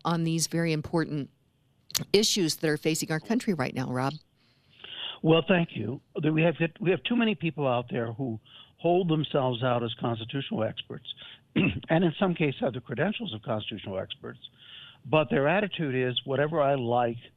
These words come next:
Speaker 2: must be mandated by the Constitution, and whatever I don't like must be prohibited by the Constitution." I'm sorry,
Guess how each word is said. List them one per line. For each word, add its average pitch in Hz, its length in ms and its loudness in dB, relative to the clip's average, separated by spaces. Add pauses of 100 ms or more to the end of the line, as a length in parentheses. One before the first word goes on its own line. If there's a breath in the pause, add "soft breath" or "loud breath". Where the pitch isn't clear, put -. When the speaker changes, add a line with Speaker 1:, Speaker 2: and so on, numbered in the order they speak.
(420 soft breath)
Speaker 2:
must 139 260 -2
be 139 80 -2
mandated 131 540 2
by 120 120 0
the 117 100 -2
Constitution, 127 840 -4
and 131 100 -4
whatever 127 300 2
I 123 80 2
don't 165 240 2
like 123 300 2
must 127 180 -2
be 208 100 -2
prohibited 131 480 0
by 104 140 -4
the 120 80 -6
Constitution." 110 640 -6 (560 loud breath)
I'm 156 220 2
sorry, 160 460 2